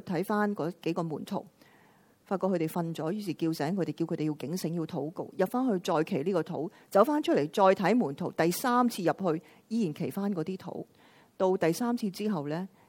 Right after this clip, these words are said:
猶大就帶到兵丁都嚟到啦。我哋睇下，其實耶穌能夠走上十字架，全因為佢嘅信服啊。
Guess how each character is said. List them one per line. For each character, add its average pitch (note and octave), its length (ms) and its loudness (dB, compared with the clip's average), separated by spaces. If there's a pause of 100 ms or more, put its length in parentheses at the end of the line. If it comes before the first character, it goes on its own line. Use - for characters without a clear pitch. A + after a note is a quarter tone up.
(120)
猶 C#3 180 -4
大 D3 200 -4
就 C#3+ 120 -6
帶 D3 200 -4
到 D3 200 -6
兵 F#3 220 -8
丁 F3 220 -4
都 F3 140 -6
嚟 A#2+ 180 -6
到 B2+ 160 -6
啦。 - 160 -12 (1000)
我 A#3+ 100 0
哋 G#3 80 0
睇 G3 260 -2
下， F#3 260 -4 (480)
其 - 80 -4
實 F#3 140 -2
耶 D#3+ 160 -2
穌 A#3 200 -2
能 E3+ 140 -2
夠 D#3+ 120 -2
走 D3+ 200 -4
上 E3+ 220 -6
十 E3+ 160 -8
字 - 160 -10
架， D#3 340 -8 (560)
全 D3 200 -10
因 G3+ 120 0
為 F3+ 120 0
佢 D3 120 -6
嘅 C#3 80 -6
信 A#2 320 -8
服 - 200 -10
啊。 - 180 -18